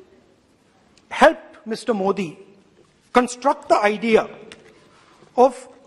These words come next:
resurgent Gujarat. Right?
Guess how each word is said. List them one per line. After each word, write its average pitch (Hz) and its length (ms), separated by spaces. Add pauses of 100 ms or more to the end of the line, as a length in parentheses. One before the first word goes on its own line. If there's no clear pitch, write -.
(120)
resurgent 233 880
Gujarat. 135 380 (1900)
Right? 311 180